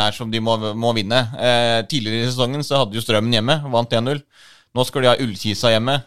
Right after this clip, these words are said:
eh, som de bør vinne. Det er liksom de, altså det er de kampene her som blir de viktigste ka-, av kampene å vinne, for det er liksom, eh, at Grorud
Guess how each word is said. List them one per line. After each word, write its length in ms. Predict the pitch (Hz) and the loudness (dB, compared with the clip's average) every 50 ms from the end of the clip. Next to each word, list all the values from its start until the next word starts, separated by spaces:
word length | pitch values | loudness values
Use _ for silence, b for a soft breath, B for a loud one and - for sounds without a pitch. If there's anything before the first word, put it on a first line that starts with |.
| - - | -10 -6
eh, 400 | - 120 117 120 117 113 113 107 | -2 0 2 4 4 4 4 2
som 180 | 110 117 113 110 | 0 -2 -2 0
de 100 | 120 113 | 0 2
bør 220 | 101 113 110 110 | 4 4 4 4
vinne. 300 | 110 104 107 135 151 143 - b b b b b b b b b b b 110 | 4 2 2 0 -2 -2 -4 b b b b b b b b b b b -2
Det 140 | 113 127 127 | 2 2 4
er 80 | 131 | 4
liksom 320 | 143 135 147 135 127 120 110 | 2 2 2 0 0 0 -2
de, 320 | 120 131 135 127 - - 85 - | 0 0 0 0 -2 -6 -4 -2
altså 220 | - 139 139 139 120 | -2 -2 -2 2 4
det 100 | 127 131 | 4 4
er 120 | 135 123 113 | 4 2 -2
de 460 | 123 131 127 117 117 120 110 107 - - | -4 -4 -4 -4 -6 -8 -8 -10 -10 -4
kampene 340 | - 139 123 95 - 120 117 | -2 -2 -2 -2 -2 -4 0
her 200 | 113 113 127 135 | 2 2 2 0
som 520 | - 175 156 143 135 120 110 104 101 95 | -2 -4 -8 -8 -10 -12 -12 -14 -12 -8
blir 320 | 90 110 117 113 120 123 113 110 101 101 | -4 -2 0 2 0 0 -2 -6 -8 -4
de 100 | 135 139 | -2 0
viktigste 520 | 127 104 - - 107 98 - - 123 117 120 | 0 -2 -2 -4 -10 -10 -6 -4 -4 -2 -2
ka-, 160 | 123 101 - | -2 -2 -2
av 140 | - 113 120 | -2 -2 0
kampene 320 | - 92 - - - 120 | 2 0 0 0 -2 -4
å 60 | 120 110 | -2 -2
vinne, 160 | 104 135 147 - | 0 -2 -2 -2
for 100 | - 123 | 0 2
det 100 | 120 113 | 4 4
er 80 | 120 | 4
liksom, 560 | 123 117 110 - 131 135 135 127 117 104 104 120 - _ _ _ _ _ _ - | 2 -2 -6 -6 -6 -6 -6 -6 -8 -10 -12 -14 -18 _ _ _ _ _ _ -2
eh, 280 | 98 110 113 107 87 - | 0 2 2 2 2 0
at 160 | - 127 117 113 117 | -2 -2 -2 -4 -6
Grorud 460 | 107 107 113 113 120 135 135 120 - | -4 -2 -2 2 4 4 4 2 0